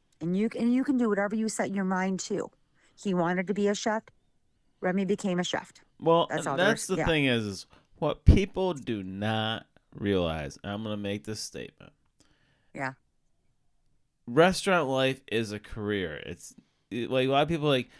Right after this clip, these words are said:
Speaker 2: I, like, when they're in restaurant life, "Oh, this is just a job. It's not my fu-, you know, it's not my future." You can
Speaker 1: Yeah.
Speaker 2: make that your future. Like, there
Speaker 1: Yeah.
Speaker 2: is good money. Like, you don't realize it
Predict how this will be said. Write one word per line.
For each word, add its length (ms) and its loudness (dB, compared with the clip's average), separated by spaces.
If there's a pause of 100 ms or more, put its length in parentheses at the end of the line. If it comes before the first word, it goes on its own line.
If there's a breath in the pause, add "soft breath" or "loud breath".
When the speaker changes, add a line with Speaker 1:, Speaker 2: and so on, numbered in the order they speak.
(280 loud breath)
Speaker 2:
I, 200 0 (100)
like, 220 0
when 200 -2
they're 140 -2
in 80 -2
restaurant 420 0
life, 320 -4
"Oh, 120 -2
this 160 -6
is 80 -10
just 240 -10
a 60 -8
job. 460 -4
It's 160 -14
not 180 -6
my 240 -6 (220)
fu-, 260 -8 (120)
you 140 -8
know, 120 -10
it's 100 -12
not 100 -6
my 100 -6
future." 320 -10 (360 loud breath)
You 160 0
can 200 0
Speaker 1:
Yeah. 60 0
Speaker 2:
make 220 0
that 160 2
your 120 -2
future. 480 -8 (580 soft breath)
Like, 260 0
there 180 4
Speaker 1:
Yeah. 80 4
Speaker 2:
is 180 0
good 300 0
money. 680 -4 (140)
Like, 320 -2 (260 soft breath)
you 120 -4
don't 260 -2
realize 540 2
it 280 -4